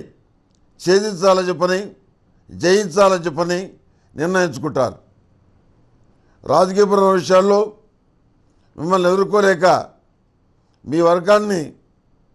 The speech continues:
కొనుగోలు చేయాలనేటువంటి పరిస్థితి తెచ్చుకుంటారు. అదే కోణంలో ఈ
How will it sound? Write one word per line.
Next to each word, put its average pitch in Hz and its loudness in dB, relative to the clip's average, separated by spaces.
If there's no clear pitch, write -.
కొనుగోలు 208 0
చేయాలనేటువంటి 196 0
పరిస్థితి 175 0
తెచ్చుకుంటారు. 170 -2
అదే 170 2
కోణంలో 202 4
ఈ 156 4